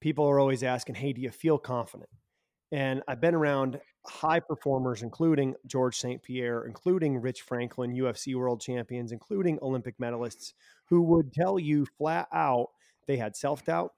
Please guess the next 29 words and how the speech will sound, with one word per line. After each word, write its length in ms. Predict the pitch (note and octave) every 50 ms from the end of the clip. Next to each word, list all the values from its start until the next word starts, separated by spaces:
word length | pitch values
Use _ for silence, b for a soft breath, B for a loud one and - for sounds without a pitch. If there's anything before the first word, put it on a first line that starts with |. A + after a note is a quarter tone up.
| _ _ _ _ _ _ _
they 100 | - C#3
had 260 | G#2+ A#2 A2 G#2 G2 G#2
nervous 360 | B2 B2+ A#2 A2+ G#2 - C#3
energy, 460 | C#3 D#3+ D#3+ C#3+ C#3 F3 F3+ D#3+ - _ _ _ _ _ _ _ _ _ _
they 80 | - B2
had 160 | A#2 B2 A#2
a 40 | A#2
little 140 | A#2 C3+ C3
bit 140 | A#2+ B2 A2+
of 80 | G2+
fear 480 | - - D#3 D3+ D#3+ E3+ F3+ F#3 E3+ - _ _ _ -
going 320 | - C#3 C#3 C#3+ C#3+ C#3 C#3+ -
into 360 | D#3 C#3+ C#3 C3+ - - C3
those 220 | A#2+ B2+ B2 A#2+
contests. 520 | - B2 B2 B2+ A#2 - - G2 E2+ - - _ _ _ _ _ _ _ _ _ _ _ _ -
And 120 | C#3+ D3
they 80 | D3+ C#3
still 260 | - - - F#3 E3
produced 380 | - - C#3+ C#3+ D3 C3 - -
at 80 | C3
a 40 | C3
high 180 | G#2+ B2 C3 C3
level 380 | B2+ C3 B2+ A2+ A#2+ A#2+ A#2+
and 140 | A#2+ A#2 A#2
won 240 | B2+ D3+ D3 C3 B2
and 140 | A#2+ A#2+ A#2+
were 120 | B2 B2
world 280 | A#2 B2 B2 A#2+ A#2 -
champions. 560 | - F3+ G3 F3+ - A#2+ - - - -